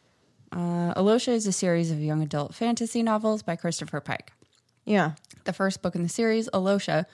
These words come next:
Speaker 1: was released in two thousand four f-, through Tor Teen. Oh, fantasy.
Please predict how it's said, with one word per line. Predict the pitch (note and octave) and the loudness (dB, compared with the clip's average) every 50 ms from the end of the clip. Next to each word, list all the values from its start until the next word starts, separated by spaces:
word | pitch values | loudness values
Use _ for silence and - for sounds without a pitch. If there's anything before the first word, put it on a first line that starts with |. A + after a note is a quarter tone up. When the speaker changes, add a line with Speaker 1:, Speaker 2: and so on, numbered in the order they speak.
| - - - - - _ _ - | -16 -20 -20 -20 -20 _ _ -6
Speaker 1:
was | F#3+ F3+ | -4 -2
released | F3+ F3 F3 F3 F3 - - | 0 0 0 0 -2 -2 -4
in | F3 E3+ | -4 -4
two | - F#3+ F#3+ | -2 -2 -2
thousand | G3+ G3+ G#3 A#3 A3 | -2 0 0 0 -2
four | - - D#3 D3+ D#3 E3 | -2 -2 -2 0 0 -2
f-, | F#3 - - _ _ _ _ _ _ _ _ _ - | -2 -6 -12 _ _ _ _ _ _ _ _ _ -6
through | - F3+ F3 E3+ | -4 -2 -2 -2
Tor | - - - E3+ E3 G3 | -4 -4 -2 -2 -2 -2
Teen. | - - - D3+ D3 D#3 F#3+ - - | -2 -4 -2 -2 -2 -2 -2 -4 -4
Oh, | D4+ E4 D#4+ G3 - - _ _ _ _ _ | -4 -2 -2 -2 -4 -8 _ _ _ _ _
fantasy. | - - G#3+ A#3 A3 - D3 C#3 | -10 -6 -6 -6 -4 -6 -8 -8